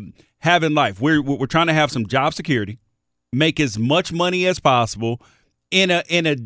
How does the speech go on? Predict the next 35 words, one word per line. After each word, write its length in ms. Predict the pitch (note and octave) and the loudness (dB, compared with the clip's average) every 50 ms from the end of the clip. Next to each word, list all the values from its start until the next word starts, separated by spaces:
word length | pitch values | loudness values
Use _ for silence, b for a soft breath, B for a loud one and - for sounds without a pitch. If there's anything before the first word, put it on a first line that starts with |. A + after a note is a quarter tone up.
| F#2+ - _ _ _ B2 | -12 -18 _ _ _ -12
geographically 1080 | G#2+ G2 C3+ F#3 G3+ G3 F#3+ C3+ G#2+ B2 D#3 E3+ E3+ E3+ - D#3 C3+ - D#3 D#3+ D#3 | -4 -2 0 2 2 2 0 0 0 2 2 2 2 2 -2 -6 -6 -2 -2 -2 -2
desirable 960 | C#3 B2 D3 C#3 A#2 F#2 B2+ C#3 C#3+ D3 D#3 D#3+ D#3+ D#3 C#3 D#3 D#3 D3+ C#3+ b b b _ _ _ _ _ _ _ _ _ _ _ | -2 -2 -2 -2 0 0 0 0 2 0 0 0 0 -2 0 0 0 -2 -2 b b b _ _ _ _ _ _ _ _ _ _ _
location, 840 | B2+ C3+ E3 F3+ F3+ - - D#3+ C3+ B2+ A2+ - - A#2+ A#2+ B2 B2 b b b b b _ _ - | 0 2 2 2 2 0 0 2 2 2 0 -2 -2 -4 -4 -4 -6 b b b b b _ _ 0
and 220 | F3 G3 G#3 G3+ | 2 2 4 2
have 320 | F3+ E3+ F#3+ F#3+ F#3+ F3 E3+ | 2 0 2 2 2 2 0
a 80 | D3+ | -2
good 460 | B2+ G2+ F2 F#2+ A#2 D#3 F3+ F3+ C3 | -4 -6 -6 -2 0 2 2 2 0
family 480 | - - - D#3 D3+ D3 B2+ A2 G2 E2 | -4 -2 0 0 2 2 0 -4 -6 -10
life. 200 | D#2 D2 D#2 - _ - | -14 -16 -18 -20 _ 0
I 100 | G3 A#3 | 2 2
mean, 160 | A#3+ A#3+ G#3 | 2 2 4
that's 220 | G#3+ A3+ A3+ - - | 4 4 2 2 -2
generally 520 | C3 A2+ B2 F#3 G3+ G#3 G3+ G3 F#3 F3 E3 | -4 0 2 2 4 4 2 2 2 2 2
what 200 | D#3 D#3+ D#3+ D#3 - | 2 2 0 0 0
everybody 640 | C#3 D3+ E3 D#3 E3+ E3+ D3+ D#3 D3+ D3+ D3 C#3 C3+ | 0 0 2 2 0 0 2 2 2 2 0 0 -2
is 100 | C3+ B2 | -4 -4
trying 280 | - D3+ C#3+ C#3 B2+ | -4 -4 -2 -2 -2
to 60 | B2 A#2 | -4 -4
do. 220 | A2 D#3 B2 - b b b b b b b b | -4 -4 -4 -4 b b b b b b b b
And 140 | - C#3 D#3 | -4 0 2
that's 180 | F3 F#3 F#3 - | 2 2 2 0
what 140 | F#3 D#3+ - | -4 -2 -2
these 240 | E3+ F3 E3+ C#3+ - - | -2 -2 -2 -4 -4 -2
athletes 540 | - D#3 F3 F3 F3 D#3+ E3 D3+ D3+ D3 - D3 | 0 0 2 0 0 0 0 0 0 0 0 -2
are 100 | C#3 A#2+ | -2 -2
trying 300 | - D3 C#3 C#3+ C#3 C3 | -2 -2 0 0 0 0
to 60 | A#2+ | -2
do. 220 | G#2 A#2 E2+ - b b b b b b b _ - | -4 -6 -6 -8 b b b b b b b _ 2
But 300 | G3+ - - - - - _ _ _ | 4 6 6 4 2 -4 _ _ _
when 180 | - C#3 D3+ F3 | 0 2 2 2
you 120 | F#3+ A#3 | 0 -2
see 200 | - - B3 A#3+ | -2 0 -2 -2
so 220 | A3 - - G#3 F#3+ | 0 0 0 0 0
much 240 | F3+ E3 - - | 0 -2 -4 -2
movement 800 | A2 A#2 A#2+ C3 D3+ F3 G#3 G3+ E3 C#3 B2+ C3 B2 A2 F#2+ | -2 -2 0 0 2 2 2 0 -2 -2 -2 -2 -2 -2 -4